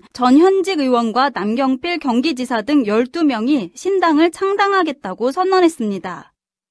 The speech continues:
그러면서 대통령 탄핵 이후 당 지도부 사퇴와 비대위원장 인선을 놓고 힘겨루기를 계속하는 친박과 비박을 모두 겨냥했습니다.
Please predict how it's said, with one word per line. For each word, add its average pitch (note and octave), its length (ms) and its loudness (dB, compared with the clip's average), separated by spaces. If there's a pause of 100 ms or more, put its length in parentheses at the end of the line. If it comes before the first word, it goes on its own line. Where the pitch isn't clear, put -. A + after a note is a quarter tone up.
(260)
그러면서 D4 540 4
대통령 F4+ 560 0
탄핵 E4+ 400 2
이후 B3 240 -4
당 B3+ 320 -2
지도부 C#4+ 400 -4
사퇴와 A#3+ 680 -4 (240)
비대위원장 D4+ 680 4
인선을 C#4 480 2
놓고 D4 380 -2
힘겨루기를 F#4+ 680 0
계속하는 A#3+ 800 -4
친박과 F4+ 480 0
비박을 A#3+ 540 -2
모두 A#3 340 -4
겨냥했습니다. A3 1040 -4